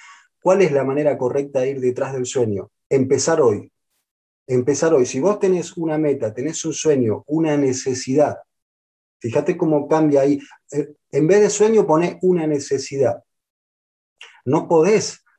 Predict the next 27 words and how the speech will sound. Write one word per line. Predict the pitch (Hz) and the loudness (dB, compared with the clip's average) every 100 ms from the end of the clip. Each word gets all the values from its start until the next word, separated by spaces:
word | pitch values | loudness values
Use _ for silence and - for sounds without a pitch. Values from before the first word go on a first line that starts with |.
| _ | _
alejar | 131 127 123 - 151 147 - | -2 0 0 4 4 4 0
el | 135 131 | -2 -2
día | 151 156 139 | 0 2 2
de | 123 123 | 0 -2
la | 123 | -2
concreción | 127 127 120 127 131 - 151 143 - - _ | -2 -4 -4 -8 -8 -2 0 -2 -8 -20 _
de, | - 120 127 | -10 -4 -4
de | 127 131 | 0 0
alcanzar | 127 123 135 131 131 - 156 | 2 0 -2 -2 -4 2 2
esa | 143 - 131 | 2 -2 -6
meta. | 127 104 - | -6 -8 -10
O | 117 | -8
sea, | 123 120 - | -2 -2 -2
lo | 120 131 | 0 2
tenés | 139 180 180 | 2 0 0
que | |
hacer | 160 - 185 - | -2 0 -2 -2
lo | 131 135 | -4 0
antes | 175 196 165 | 0 -2 -6
posible. | - 131 - 208 143 113 - _ _ _ _ _ | -10 -10 -6 -6 -6 -8 -16 _ _ _ _ _
O | 123 | -6
sea, | 143 123 | -2 -2
tenés | 123 170 | -2 -4
que | 180 | -2
imprimirle | 160 131 135 170 180 160 | -2 -2 0 2 2 2
velocidad. | 123 123 113 - 127 175 - - _ _ _ _ _ _ | 2 2 -2 -4 -4 -2 -2 -6 _ _ _ _ _ _
Entonces, | 139 147 151 117 - 101 - | -2 2 2 2 -4 -10 -14